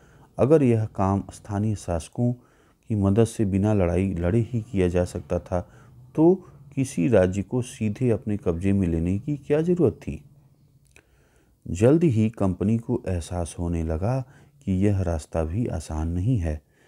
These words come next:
कठपुतली नवाब भी हमेशा कंपनी के इशारों पर नहीं चलते थे। आखिरकार उन्हें भी तो अपनी प्रजा की नज़र में सम्मान और संप्रभुता का दिखावा करना पड़ता था। तो फिर कंपनी क्या करती? जब मीर जाफर ने कंपनी का विरोध किया,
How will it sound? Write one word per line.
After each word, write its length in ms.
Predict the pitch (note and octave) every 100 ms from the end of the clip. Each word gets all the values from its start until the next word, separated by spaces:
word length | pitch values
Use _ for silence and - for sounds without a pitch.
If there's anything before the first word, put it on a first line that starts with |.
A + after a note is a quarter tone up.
| _ _
कठपुतली 540 | F#2+ - - F2 F2+ F#2
नवाब 380 | F2+ E2+ F2+
भी 180 | F#2+ A2+
हमेशा 460 | G2+ F2+ E2+ E2+ F2
कंपनी 440 | - E2 E2+ F2
के 100 | F2
इशारों 340 | E2+ D#2+ D#2 D#2
पर 140 | D#2+
नहीं 300 | D#2+ D#2+ G#2
चलते 380 | - G#2+ G#2+ A2+ -
थे। 140 | A#2 A#2+ _ _ _ -
आखिरकार 640 | A#2+ A#2+ D#3+ D#3 G#2 - -
उन्हें 360 | E2+ E2 F#2+ - _ _ _ _ -
भी 160 | F#2 A2
तो 240 | - A#2
अपनी 200 | G2 G#2+
प्रजा 420 | G2 F2 E2+ F2
की 200 | F2 G2
नज़र 280 | E2+ E2 F2+
में 180 | F2+ F2+
सम्मान 520 | - D#2+ D#2 E2+ G2+
और 160 | F#2 E2
संप्रभुता 760 | - E2+ F2 E2 E2+ - E2+
का 100 | E2
दिखावा 360 | D#2 D2+ E2 D#2
करना 280 | - E2 A2+
पड़ता 380 | G#2+ G2 G2+
था। 240 | G2+ A2 - _ _ _ _ _ _ -
तो 120 | C#3+
फिर 280 | - F#2 - -
कंपनी 360 | G2+ F#2+ A#2
क्या 200 | C3+ A#2+
करती? 460 | A#2+ A#2+ A#2 B2+ C3+ _ _ _ _ _ G2
जब 160 | G2+
मीर 260 | F#2 G2+ A#2+
जाफर 360 | A#2 G#2 - A2+
ने 160 | A2+
कंपनी 400 | G#2+ F#2 F#2+ F#2+
का 140 | F#2+ E2
विरोध 420 | E2+ F#2+ A#2 A#2+
किया, 360 | - D#3 B2+